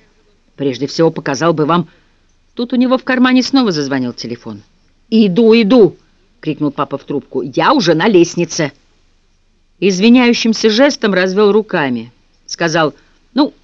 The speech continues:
я не прощаюсь», и вышел. Едва защёлкнулась дверь, мистер Ван Дорн вскочил с кресла и бросился к Ластику. «Наконец-то мы вдвоём!» воскликнул он. «Я думал, ваш отец никогда не уйдёт.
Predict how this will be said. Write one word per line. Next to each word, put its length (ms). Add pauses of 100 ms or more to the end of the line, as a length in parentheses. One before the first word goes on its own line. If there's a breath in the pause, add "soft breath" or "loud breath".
(100)
я 160
не 80
прощаюсь», 640 (460)
и 100
вышел. 360 (1900)
Едва 380
защёлкнулась 680
дверь, 300 (1200)
мистер 380
Ван 240
Дорн 220
вскочил 400
с 60
кресла 320
и 40
бросился 440
к 80
Ластику. 500 (540 loud breath)
«Наконец-то 680
мы 120
вдвоём!» 380 (440)
воскликнул 480
он. 140 (720)
«Я 280
думал, 320
ваш 220
отец 400
никогда 440
не 120
уйдёт. 280